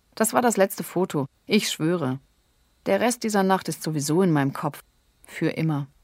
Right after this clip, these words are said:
„Hier, du Romantiker.“ Sie reichte ihm den winzigen Schmetterling, nicht viel größer als sein Daumennagel. „Bisschen schlampig, aber besser geht es gerade nicht.“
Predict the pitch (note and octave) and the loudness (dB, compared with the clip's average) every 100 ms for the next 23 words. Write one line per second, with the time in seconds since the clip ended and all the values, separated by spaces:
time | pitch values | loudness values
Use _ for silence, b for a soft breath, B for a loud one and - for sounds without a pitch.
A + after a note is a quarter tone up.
0 | _ _ _ _ _ _ _ _ _ _ | _ _ _ _ _ _ _ _ _ _
1 | _ _ _ - - B3 C4+ E3 C#3+ C#3+ | _ _ _ -18 -2 2 2 2 0 2
2 | D3 D3 D3 D3 - D3 C3+ _ _ _ | 4 2 0 -4 -2 -4 -4 _ _ _
3 | _ _ _ B2 C#3+ C#3 D#3+ - - D3 | _ _ _ -10 -8 -6 -8 -6 -4 -2
4 | C#3 C#3+ F3+ - D#3 D3 - E3 D#3 C#3+ | -2 -2 -2 -2 -2 -2 -2 -4 -4 -4
5 | C#3+ C#3 _ _ _ - D3+ D3 - D#3 | -4 -6 _ _ _ -6 -6 -6 -10 -10
6 | - E3 - F#2+ - D#3 D#3 D#3+ D3+ D3 | -4 -6 -4 -6 -4 -4 -2 -2 -2 -2
7 | C#3+ C#3+ C#3+ D3 _ _ _ _ _ _ | -2 -4 -6 -8 _ _ _ _ _ _
8 | _ _ _ _ _ - A3+ - G3 - | _ _ _ _ _ -6 -4 0 -2 0
9 | A3 A3+ A3+ G#3 - - G3+ G#3+ G#3+ - | 2 2 2 -2 -2 -6 0 2 0 -4
10 | - G#3+ G#3+ F#3 F3 E3 - D3 D3 D3 | -8 -6 -4 -2 -2 -2 -4 -4 -2 -2
11 | C#3+ | -4